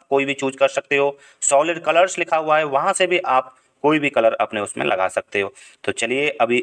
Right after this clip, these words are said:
इसके बारे में जानते हैं डिटेल में। तो चलिए देखते हैं, जैसे ही हम किसी भी वॉलपेपर पे जाएंगे तो आपको जो वॉलपेपर सही लगे आप ऊपर नीचे स्क्रॉल डाउन करके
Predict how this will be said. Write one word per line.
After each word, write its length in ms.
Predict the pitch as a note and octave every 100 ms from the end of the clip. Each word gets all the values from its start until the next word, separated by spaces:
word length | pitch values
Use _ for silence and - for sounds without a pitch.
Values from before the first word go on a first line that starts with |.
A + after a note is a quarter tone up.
| -
इसके 240 | A2 B2
बारे 260 | G#2+ G2+ G#2
में 80 | G#2
जानते 360 | G#2 G2 -
हैं 120 | G2+ F#2+
डिटेल 320 | G2+ C#3+ E3
में। 280 | E3 D#3+ E3+ -
तो 60 |
चलिए 320 | C#3 D#3+ F3 G3
देखते 280 | B2+ B2+
हैं, 80 | B2
जैसे 300 | A2+ E3+ A3
ही 60 | A3+
हम 340 | G3+ G#3+ G3+ D#3 -
किसी 220 | E3 A#3
भी 100 | A#3+
वॉलपेपर 480 | F3+ D3+ D#3+ D#3 D#3+
पे 120 | D#3
जाएंगे 440 | D3 A2 G#2 G#2+ G#3 -
तो 120 | F#3 -
आपको 320 | D3+ - D#3+
जो 220 | E3+ D3+ E3+
वॉलपेपर 680 | E3+ C3+ C3+ C#3 C3 C3+ C3+
सही 360 | - B2+ C#3
लगे 320 | A#2 G#2 F#2+ - -
आप 240 | A2 A2+
ऊपर 240 | A#2 G#2+ A2+
नीचे 280 | G#2+ A#2
स्क्रॉल 420 | G#2+ - C3+ C#3 D3
डाउन 240 | G#2 G#2
करके 400 | G2+ G2 - C#3+